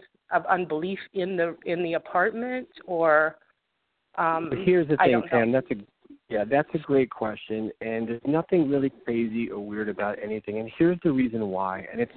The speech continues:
Speaker 2: so often, so seldom taught from a practical communion point of view. And here, here's the thing. We are all unique creatures. Our Heavenly Father has a unique, one-of-a-kind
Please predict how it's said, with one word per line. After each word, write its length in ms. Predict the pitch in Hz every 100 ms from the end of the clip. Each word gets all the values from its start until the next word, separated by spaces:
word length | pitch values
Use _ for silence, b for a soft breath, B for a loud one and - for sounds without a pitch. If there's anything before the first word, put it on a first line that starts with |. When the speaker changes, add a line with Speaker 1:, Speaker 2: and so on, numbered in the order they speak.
| -
Speaker 2:
so 180 | 165 165
often, 540 | 131 131 - 127 120 - b b b b b _ _ _ _ _
so 280 | 160 165 165 - _ _ -
seldom 280 | 143 143 - - -
taught 300 | 113 110 110 - _ _ _ -
from 160 | 117
a 40 | 107
practical 920 | - - 131 - 131 - 123 117 110 _ _ - - -
communion 500 | 117 123 123 120 110
point 320 | - 113 107
of 80 | 95
view. 360 | 98 90 82 _ 113
And 160 | 117 -
here, 300 | 165 160 143 -
here's 200 | 165 160
the 80 | 131
thing. 320 | - 104 92 95
We 180 | 120 135
are 120 | 135
all 280 | - 123 135
unique 400 | 123 123 117 113
creatures. 520 | - 113 107 - 92 - _ _ _ _ _ _ _ _ -
Our 140 | 117 113
Heavenly 400 | 135 147 151 -
Father 360 | 127 127 123 123 -
has 200 | 123 107
a 40 | 107
unique, 560 | 98 101 107 117 123 -
one-of-a-kind 1080 | 107 110 120 127 147 - - 120 113 110